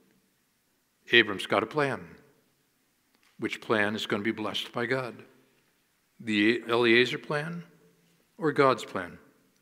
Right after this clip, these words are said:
"Behold," Abram says, "you have given me no offspring."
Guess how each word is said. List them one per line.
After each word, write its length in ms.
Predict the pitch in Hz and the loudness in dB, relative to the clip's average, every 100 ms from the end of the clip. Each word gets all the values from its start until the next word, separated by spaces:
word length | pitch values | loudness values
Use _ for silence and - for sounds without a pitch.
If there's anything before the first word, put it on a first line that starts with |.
| _ _ - | _ _ -2
"Behold," 540 | 147 175 220 180 - - - - - - - | 4 8 8 6 0 -10 -18 -20 -20 -14 8
Abram 360 | 139 127 131 | 10 10 6
says, 280 | 120 143 117 | 2 4 4
"you 100 | 156 | 6
have 120 | 147 | 6
given 300 | 127 170 175 | 6 4 6
me 320 | 165 165 156 139 | 10 10 10 6
no 280 | 147 180 285 | 8 8 10
offspring." 1120 | 233 190 180 - - - - 139 127 107 90 | 10 8 6 0 -2 -4 4 8 10 8 6